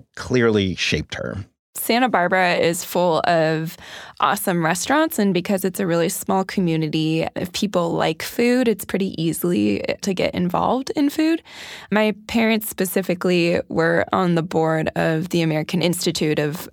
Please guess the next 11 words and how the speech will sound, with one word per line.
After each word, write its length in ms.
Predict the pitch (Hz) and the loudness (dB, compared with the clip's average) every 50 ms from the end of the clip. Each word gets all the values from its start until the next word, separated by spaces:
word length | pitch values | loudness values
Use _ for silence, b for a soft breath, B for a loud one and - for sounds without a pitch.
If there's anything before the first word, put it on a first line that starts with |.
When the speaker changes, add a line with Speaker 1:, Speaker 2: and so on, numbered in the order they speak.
| _ - | _ -4
Speaker 2:
Wine 260 | - 165 156 151 156 | 0 0 0 2 0
and 140 | 151 160 - | -2 -2 -4
Food 480 | - 165 156 156 156 156 156 165 175 B B B B B B B B B B B - - | -2 -2 -2 0 0 0 -2 -2 -4 B B B B B B B B B B B -2 0
in 180 | 190 202 190 | 2 2 4
the 540 | 160 156 151 156 156 156 156 156 156 156 - - | 4 4 4 4 4 4 4 2 2 0 0 0
eighties 520 | 160 165 160 156 160 160 160 160 160 - - | 0 0 2 2 2 0 0 0 -2 -2 -2
and 180 | 165 160 165 | -2 -2 -2
nineties. 720 | 165 160 165 170 165 160 160 165 160 160 156 160 180 - - - _ | 0 0 0 0 0 -2 0 -2 0 0 -2 -2 -4 -6 -10 -12 _
So 220 | - - - 202 190 | -8 -2 0 0 0
growing 460 | 180 - 208 233 254 247 233 196 180 - | 2 0 2 2 2 2 2 0 0 0
up, 440 | 180 180 165 156 - - - - | 0 0 0 0 0 -2 -4 -8